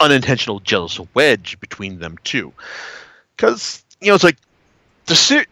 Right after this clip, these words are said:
I mean, the first four volumes, which I've written about, um, on the site before, like I said, it's, like, like I said, it's, like I said, it's, it's fun, it's sexy, and it's got, um, like, a wonderful streak of ir-,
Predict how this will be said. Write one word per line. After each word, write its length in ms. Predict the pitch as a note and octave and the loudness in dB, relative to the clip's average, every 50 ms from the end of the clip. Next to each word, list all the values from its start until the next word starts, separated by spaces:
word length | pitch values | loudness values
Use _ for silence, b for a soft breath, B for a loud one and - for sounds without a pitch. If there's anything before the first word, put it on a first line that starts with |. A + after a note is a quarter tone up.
| - | -4
I 40 | - | 0
mean, 260 | F3 E3+ D#3+ D#3 D3 - _ - - - | 2 2 2 2 0 -6 _ -14 -14 -12
the 120 | D3+ D3+ D3+ | -10 -8 -2
first 280 | - B3 C4+ A#3+ - | 2 2 2 2 2
four 240 | - - F#3+ F3+ E3+ | 0 2 2 2 4
volumes, 540 | C#3 C#3+ C3+ C#3+ D3+ D#3 D#3+ D#3+ D#3 - - | 4 6 6 6 6 4 2 0 -2 -2 0
which 100 | A#2 - | 2 4
I've 180 | A2+ G#2+ G2+ | 4 4 2
written 180 | A#2+ C#3 - - | 0 -4 -2 -2
about, 560 | C#3 A#2+ B2 A#2 A2+ A2+ A2 A#2 - - - - _ - | 0 4 4 6 6 4 2 -2 -8 -10 -10 -12 _ -6
um, 160 | G2+ G2 - - | -4 -4 -2 -2
on 120 | G#2+ G#2 | -2 -2
the 80 | G2 G2 | -2 -2
site 280 | - - B2 A#2 A2+ | 0 0 0 0 0
before, 460 | - - - - A#2 A#2 A#2 A#2 A#2 A#2 b b b | -4 -10 -8 -2 2 4 4 4 2 0 b b b
like 180 | - A#2 G#2 - | 0 0 2 2
I 20 | |
said, 160 | - G2+ E2 C#2 | 0 -2 0 0
it's, 420 | D3+ - - - - - - - _ _ _ _ _ _ - _ _ _ - | 0 -2 -2 -4 -6 -6 -6 -8 _ _ _ _ _ _ -20 _ _ _ -4
like, 140 | B2+ - _ _ _ | -4 -4 _ _ _
like 60 | - F#3 | 2 4
I 40 | |
said, 180 | E3 - C3 G#2 | 4 4 2 2
it's, 460 | - C#3+ D3 - - - - - - B B B B B B B B _ _ _ _ _ _ _ _ _ _ - - - | 2 2 0 -2 -4 -8 -6 -8 -8 B B B B B B B B _ _ _ _ _ _ _ _ _ _ -14 -2 2
like 140 | F3 F3 - | 2 2 2
I 40 | C3+ | 2
said, 60 | A2 G2 | -2 0
it's, 240 | - C3 - - - | 0 0 -2 -2 -2
it's 200 | - F3 - - | -2 -2 -2 -2
fun, 540 | - - - - G#3 A3 A3+ A3+ A3+ A3 G3 - - - - | -6 -4 2 2 4 4 4 2 -2 -4 -8 -10 -14 -20 -20
it's 120 | - - | -20 -16
sexy, 600 | - - E3+ D#3 D3 - - E3+ D#3 D3 D3 - - _ _ _ - | -6 -2 -2 -2 -2 -2 -4 -2 -2 -2 -4 -6 -10 _ _ _ -8
and 160 | C3 C3 B2 | -6 -4 -2
it's 180 | B2 A#2+ - - | -4 -4 -6 -4
got, 360 | - B2+ A2+ A2 A2 - - - _ - | 0 2 2 2 2 0 -6 -14 _ -6
um, 240 | G#2+ G#2 G2 F2+ - _ - - | -4 -4 -6 -8 -14 _ -8 -6
like, 120 | A#2+ A#2+ | -6 -6
a 60 | A#2+ | -6
wonderful 480 | A#2 A#2 A#2 C#3 D#3+ E3+ E3 - D3+ C3+ | -10 -6 -2 0 0 0 0 -2 -4 -4
streak 280 | - - - C3+ A#2+ | -4 -4 -6 -6 -6
of 80 | G#2 G2+ | -4 -4
ir-, 140 | G#2 F2+ | -6 -6